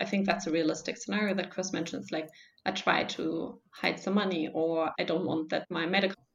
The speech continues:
files get read by someone, or maybe my employer should not read my emails, something like that. Um, or that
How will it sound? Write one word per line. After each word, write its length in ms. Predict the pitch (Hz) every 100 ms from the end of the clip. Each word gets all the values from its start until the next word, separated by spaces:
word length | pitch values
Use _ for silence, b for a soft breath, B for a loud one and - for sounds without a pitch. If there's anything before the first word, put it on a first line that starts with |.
| -
files 360 | - - 196 -
get 180 | - 196
read 200 | - - -
by 480 | 165 165 170 196 202 _ _ _ _ _ -
someone, 540 | - 170 - 180 180 -
or 140 | 165
maybe 320 | 170 170 165 -
my 120 | 160
employer 380 | - - 170 165
should 220 | - 190
not 200 | 170 156
read 180 | 156 -
my 120 | -
emails, 420 | - 262 170 -
something 340 | - 185 196 -
like 160 | -
that. 200 | - - - b b b b b _ -
Um, 380 | 180 - - 196
or 100 | 190
that 260 | 185 180